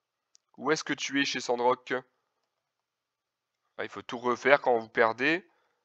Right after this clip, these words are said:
J'ai pas l'impression de voir chez Sandrock pour le moment.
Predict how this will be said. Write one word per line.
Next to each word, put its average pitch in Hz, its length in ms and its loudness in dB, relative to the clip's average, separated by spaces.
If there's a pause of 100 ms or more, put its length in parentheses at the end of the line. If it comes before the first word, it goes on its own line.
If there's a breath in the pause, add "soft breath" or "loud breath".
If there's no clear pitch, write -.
(360)
J'ai - 140 -14
pas - 120 0
l'impression 110 340 0
de 113 60 -10
voir 107 160 0
chez - 140 -6
Sandrock 107 460 0
pour 120 120 -6
le 113 60 -2
moment. 123 560 -2